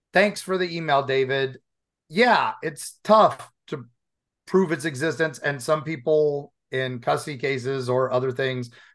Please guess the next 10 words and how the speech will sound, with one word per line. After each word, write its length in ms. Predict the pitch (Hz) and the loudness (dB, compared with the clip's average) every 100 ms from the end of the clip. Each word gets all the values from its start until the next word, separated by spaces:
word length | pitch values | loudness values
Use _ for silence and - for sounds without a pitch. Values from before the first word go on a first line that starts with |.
| _ | _
will 360 | 135 139 135 139 | 0 2 2 -2
use 360 | 120 127 139 117 | -8 -8 -4 0
it 200 | 131 127 _ - | 0 0 _ -12
to 260 | 127 120 120 | -8 -6 -8
discredit 640 | 113 117 117 - 113 104 - | -6 -8 -8 -12 -10 -10 -14
you. 260 | 101 - _ 117 | -18 -18 _ -8
They 100 | 110 | -6
will 140 | 113 | -4
say, 280 | - 123 120 | -2 -2 4
"Look, 420 | 143 180 - | 6 6 6